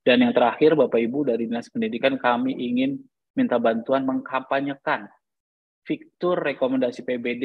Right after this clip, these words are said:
di platform rapor pendidikan melalui, eh, stakeholder di pendidikan di daerah masing-masing, yaitu melalui pengawas dan juga M K K. Berikutnya, saya tutup, Bapak Ibu, paparan saya dengan pesan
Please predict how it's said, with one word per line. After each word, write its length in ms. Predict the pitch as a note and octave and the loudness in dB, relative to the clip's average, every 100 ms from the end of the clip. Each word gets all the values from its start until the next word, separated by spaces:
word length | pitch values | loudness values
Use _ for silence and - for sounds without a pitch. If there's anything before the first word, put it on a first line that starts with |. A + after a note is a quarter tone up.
| C#3 | 0
di 80 | B2+ | -2
platform 480 | - C#3 A#2 - C3 | -6 -4 -4 -4 -2
rapor 320 | B2+ A2+ A#2+ | -2 -2 -4
pendidikan 600 | - A#2 A2+ A2 B2 C3+ B2+ | -4 -2 0 -2 0 2 2
melalui, 640 | A#2 A2 A2+ B2+ C#3 C#3+ C3+ _ _ _ _ | 0 0 -2 -2 -2 -4 -8 _ _ _ _
eh, 540 | - A#1+ A#1+ A#1 A#1+ - _ | -14 -12 -12 -14 -16 -18 _
stakeholder 640 | - - C#3 C#3 C#3+ D3+ A2+ | -2 2 6 6 8 4 4
di 160 | A#2+ | -2
pendidikan 560 | A2+ A2 A2+ A2+ A#2 A#2 | -4 -4 -4 0 0 0
di 400 | A#2 A2+ A2 - A2+ | 0 0 -2 -2 0
daerah 240 | A2 A2+ _ _ _ - | 0 0 _ _ _ -8
masing-masing, 800 | A#2+ A2 A#2+ A2+ A2+ - D#3+ C#3 A#2 | -2 0 0 0 -2 0 -2 0 0
yaitu 240 | A2+ A2 | 0 2
melalui 320 | B2 A2 A2 | 2 2 0
pengawas 480 | A2 A2 A2 B2 B2 | -2 0 6 6 4
dan 160 | A2+ G#2 | -4 -4
juga 240 | A2 A2+ A2 | 0 0 0
M 80 | A2 | -6
K 120 | G2+ | -10
K. 80 | G2 G2 - _ _ _ _ _ _ _ _ _ - - - _ _ | -8 -10 -10 _ _ _ _ _ _ _ _ _ -20 -20 -20 _ _
Berikutnya, 800 | - C3+ D3+ D3 F#3 A3+ G3+ - - | 0 4 4 4 4 4 0 -6 -10
saya 240 | - A#2 | 0 0
tutup, 460 | A#2 C3 - G3 - | 2 0 0 0 2
Bapak 260 | A#2+ - A2+ | 0 2 -2
Ibu, 400 | B2 F3+ - - | 0 -2 -2 -2
paparan 680 | A#2 - A#2+ B2 A#2+ B2 - _ | 0 2 2 2 0 -4 -12 _
saya 500 | - B2+ C#3+ E3+ E3 - _ _ _ _ - | 0 2 4 2 -2 -16 _ _ _ _ -6
dengan 300 | B2+ A#2 A#2 | -2 -2 -2
pesan 560 | C3 - C#3+ D3+ D3 | -4 2 4 2 -2